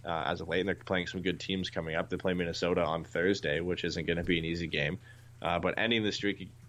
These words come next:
against Boudreaux would be perfect entertainment, which would be, <laughs> which would be nice.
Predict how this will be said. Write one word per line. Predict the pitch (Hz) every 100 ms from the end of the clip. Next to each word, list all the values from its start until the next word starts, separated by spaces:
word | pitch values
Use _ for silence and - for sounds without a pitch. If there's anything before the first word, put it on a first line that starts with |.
| - -
against | 95 82
Boudreaux | 90 110 101 90 82
would | 80
be | 82
perfect | - 87 90 87
entertainment, | 82 80 85 80 90 -
which | 90 -
would | 78
be, | 104 139 131 -
<laughs> | -
which | 117 101
would | 92
be | 92
nice. | 87 98 127